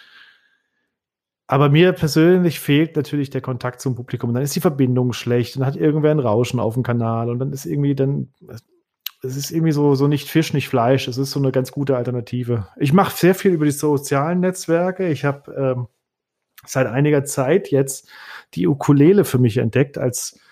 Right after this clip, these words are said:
als, als Musikinstrument, dass man ganz gut irgendwie so mit den Kids auch irgendwie so, ich find das lustig, wenn die, wenn die so einen schönen Klang hat.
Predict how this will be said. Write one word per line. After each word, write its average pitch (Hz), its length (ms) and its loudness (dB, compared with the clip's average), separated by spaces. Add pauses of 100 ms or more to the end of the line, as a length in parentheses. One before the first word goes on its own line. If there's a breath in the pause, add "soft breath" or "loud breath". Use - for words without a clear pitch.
(240 soft breath)
als, - 340 -6
als 127 220 -10
Musikinstrument, 139 680 0
dass 135 100 -4
man 135 140 -2
ganz 156 240 0
gut 185 380 -2
irgendwie 151 280 2
so 143 100 2
mit 139 140 4
den 135 120 2
Kids - 220 -6
auch 139 220 -4
irgendwie 135 220 0
so, 135 80 2
ich 131 100 0
find 143 160 -6
das 123 140 -4
lustig, 151 340 -4
wenn 127 140 -4
die, 123 160 -6
wenn 123 80 -8
die 127 80 -4
so 127 80 0
einen 127 80 0
schönen 135 240 -2
Klang 135 260 -4
hat. 151 140 -4